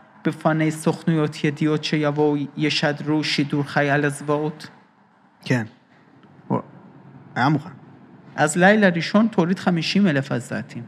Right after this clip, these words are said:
Speaker 1: יום למחרת תציג את הזוועות. היום אנחנו בהאג, נכון?
Speaker 2: כן.
Speaker 1: בלי לעשות את זה בהאג אנחנו, נכון?
Speaker 2: מהמם.
Speaker 1: אנחנו נגיע להאג הזה בסוף, נכון?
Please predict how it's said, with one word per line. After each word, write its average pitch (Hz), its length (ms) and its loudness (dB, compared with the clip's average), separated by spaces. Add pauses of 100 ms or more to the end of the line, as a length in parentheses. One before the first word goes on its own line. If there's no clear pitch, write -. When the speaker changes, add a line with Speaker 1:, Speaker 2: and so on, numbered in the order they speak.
(2000)
Speaker 1:
יום 190 200 6
למחרת 175 720 4
תציג 196 300 -2
את - 80 -6
הזוועות. 185 680 0 (1080)
היום 185 380 6
אנחנו 185 360 6
בהאג, 156 480 2
נכון? 165 400 4 (200)
Speaker 2:
כן. 117 180 -6 (460)
Speaker 1:
בלי 220 300 4 (460)
לעשות 165 540 4
את 123 140 -2
זה 127 140 0
בהאג 120 400 0
אנחנו, 113 440 -2
נכון? 175 380 4 (360)
Speaker 2:
מהמם. 123 320 -4 (920)
Speaker 1:
אנחנו 220 400 4
נגיע 226 340 8
להאג 139 400 4
הזה 117 200 -2
בסוף, 110 460 -6
נכון? 170 400 4